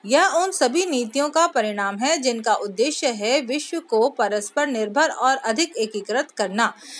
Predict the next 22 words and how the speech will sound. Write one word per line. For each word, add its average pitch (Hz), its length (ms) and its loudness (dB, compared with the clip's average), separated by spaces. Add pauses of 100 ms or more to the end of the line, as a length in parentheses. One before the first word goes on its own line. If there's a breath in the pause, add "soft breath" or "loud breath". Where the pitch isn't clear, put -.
(200 loud breath)
अब 285 120 4
वैश्वीकरण 349 640 2
का 349 240 4
जो 339 220 0
main 285 360 0
object 247 500 0
है, 233 200 2
वो 277 160 0
क्या 214 220 0
है 285 340 0 (320 loud breath)
कि 349 100 2
सभी 339 420 4
देश 302 340 2
आपस 262 380 2
में 330 120 0
एक 302 340 0
दूसरे 254 320 -2
के 302 180 -4
साथ 262 360 2
मिलकर 226 360 -4
काम 392 300 0
करें। 269 280 2